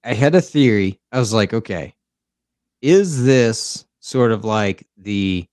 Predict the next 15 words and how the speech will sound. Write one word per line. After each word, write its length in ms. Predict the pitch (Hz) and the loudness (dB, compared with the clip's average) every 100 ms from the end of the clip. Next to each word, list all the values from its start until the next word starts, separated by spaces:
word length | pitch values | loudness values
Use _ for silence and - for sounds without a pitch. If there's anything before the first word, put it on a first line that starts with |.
| _ _ _ _ _ _ _ - | _ _ _ _ _ _ _ -2
Terry 280 | 127 110 | 2 2
Brooks 680 | 101 104 98 - - - - _ _ _ _ _ | 2 -2 -2 -4 -12 -18 -18 _ _ _ _ _
type 180 | 101 - | -8 -8
of 60 | |
model, 440 | 95 90 - - _ _ _ _ _ _ | -10 -10 -12 -16 _ _ _ _ _ _
where 480 | 101 104 101 95 92 | -4 0 2 0 0
it's 340 | 107 101 - | 0 -2 0
a, 260 | 107 101 95 | 0 2 0
uh, 280 | 92 87 80 _ _ _ _ _ _ _ | 0 -2 -4 _ _ _ _ _ _ _
you 160 | 107 101 | -6 -4
know, 100 | 90 | -2
the 120 | 95 | -4
Sword 260 | - 113 104 | 0 2 2
of 60 | |
Shannara, 640 | - 101 95 92 92 87 | 0 -2 0 2 2 0